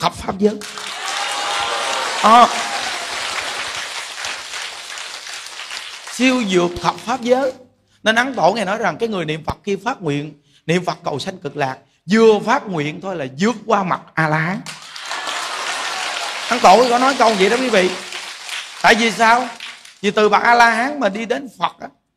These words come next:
là trải qua thời gian lâu lắm, không phải giỡn đâu nghe. Ờ, rất là lâu. Nên Ấn Tổ Ngài nói rằng là cái người niệm Phật á, giống như á, là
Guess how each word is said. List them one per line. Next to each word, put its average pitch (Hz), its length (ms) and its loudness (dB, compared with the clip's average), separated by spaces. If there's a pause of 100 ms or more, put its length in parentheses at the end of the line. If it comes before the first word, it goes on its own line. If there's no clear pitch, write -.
(200)
là 165 100 2
trải 160 220 -2
qua 226 140 0
thời 170 180 -6
gian 185 220 -4
lâu 208 220 0
lắm, 247 140 -2
không 226 100 -12
phải 214 100 -6
giỡn 190 240 -8
đâu 226 80 -12
nghe. 214 240 -10 (520)
Ờ, 156 140 -8 (300)
rất 285 160 2
là 180 120 4
lâu. 214 480 0 (880)
Nên 226 140 2
Ấn 247 140 -2
Tổ 190 160 2
Ngài 226 140 0
nói 196 180 -2
rằng 180 200 -2
là 151 140 -4
cái 262 240 -6
người 202 200 -2
niệm 160 240 -6
Phật 147 200 -8
á, 214 60 -8
giống 233 340 -6
như 220 220 0
á, 233 80 -4 (1000)
là 143 580 0